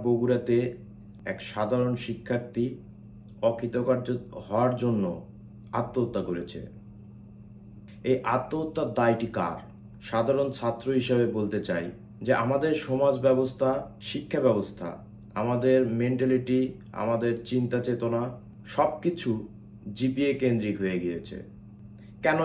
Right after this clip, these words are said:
এই জিপিএ ফাইভ? জিপিএ ফাইভ কি আমাদের জীবনের থেকেও বেশি প্রয়োজন? আজকে একজন অভিভাবক,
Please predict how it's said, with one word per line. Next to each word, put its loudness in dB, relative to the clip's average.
এই 4
জিপিএ 2
ফাইভ? -4
জিপিএ 0
ফাইভ 4
কি 0
আমাদের 6
জীবনের 2
থেকেও 0
বেশি 2
প্রয়োজন? 4
আজকে -2
একজন 2
অভিভাবক, 8